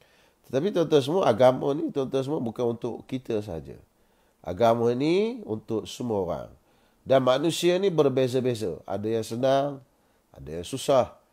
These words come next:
Ada yang kaya, ada orang miskin. Ah, ada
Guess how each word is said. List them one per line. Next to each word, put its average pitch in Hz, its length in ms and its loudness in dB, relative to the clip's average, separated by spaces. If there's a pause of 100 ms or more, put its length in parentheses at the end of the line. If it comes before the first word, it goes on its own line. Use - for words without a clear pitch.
(400)
Ada 92 320 0
yang 117 880 6 (440)
kaya, 143 500 8
ada 90 240 -6
orang 90 300 -4
miskin. 139 580 -2 (720)
Ah, - 640 -14
ada 113 100 0